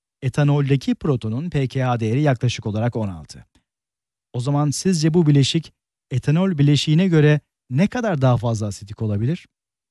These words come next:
Öncelikle P K A'nın tanımını bir hatırlayalım. K A'nın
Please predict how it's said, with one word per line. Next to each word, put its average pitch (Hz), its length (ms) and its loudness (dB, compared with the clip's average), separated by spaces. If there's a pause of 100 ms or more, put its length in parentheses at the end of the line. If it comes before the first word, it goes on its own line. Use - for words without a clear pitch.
(580)
Öncelikle 127 460 2
P 117 220 -4
K 120 160 -4
A'nın 117 220 0
tanımını 127 360 0
bir 160 60 0
hatırlayalım. 117 580 -4 (1000)
K 160 240 4
A'nın 208 320 0